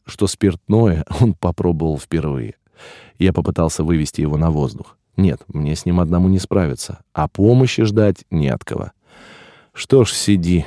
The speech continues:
Я, по крайней мере, перетащил его в угол, чтобы не затоптали ему подобные. Я обошел дискотеку вдоль и поперек. Ни Паши, ни Саши здесь не было. Никто о них не слышал и не видел их. Странно, тут тоже ничего не происходило.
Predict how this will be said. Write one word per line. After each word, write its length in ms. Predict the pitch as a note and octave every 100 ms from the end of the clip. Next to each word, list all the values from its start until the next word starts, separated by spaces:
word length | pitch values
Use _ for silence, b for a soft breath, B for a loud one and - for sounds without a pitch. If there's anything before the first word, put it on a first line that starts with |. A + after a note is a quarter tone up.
| B
Я, 160 | E2+ E2
по 120 | D#2+
крайней 320 | D2+ E2 D#2+
мере, 220 | D#2 D#2+ D2+
перетащил 600 | C#2+ C#2 D#2+ - E2+ D2
его 160 | C#2+
в 100 | D2
угол, 260 | G#2+ G2 D#2
чтобы 240 | - D#2
не 80 | D#2
затоптали 560 | D#2 D2+ D2+ - D#2 D2
ему 220 | C#2+ C#2
подобные. 600 | D2 C#2+ C2+ - A#1 - _ -
Я 280 | G2 G2 F#2
обошел 440 | D#2+ E2 - F2
дискотеку 560 | D#2 D2 - E2+ G2 D#2
вдоль 320 | C#2 D#2+ D#2+
и 20 |
поперек. 540 | C#2+ C2+ C#2 B1+ - _ b b b b
Ни 160 | A2+
Паши, 540 | G#2 G2 F#2+ F#2 - D#2
ни 140 | D2+
Саши 480 | D2 F#2 F2 E2 D#2
здесь 280 | C#2+ D#2 -
не 160 | E2+
было. 220 | C#2+ C#2 C#2+
Никто 400 | G2 - B2 A2
о 60 |
них 180 | G#2 -
не 100 | G2
слышал 480 | - G2+ G2 F#2+ F2+
и 40 |
не 120 | E2+
видел 340 | D#2+ D2+ C#2 A#1
их. 200 | - _ _ B B B B B
Странно, 500 | - F#2+ A#2+ B2 A#2
тут 200 | A#2 G2
тоже 260 | - A#2+ G#2
ничего 320 | G#2 F#2 G2
не 120 | G2+
происходило. 760 | F#2+ F#2 F2 - F2+ D#2+ C#2+ -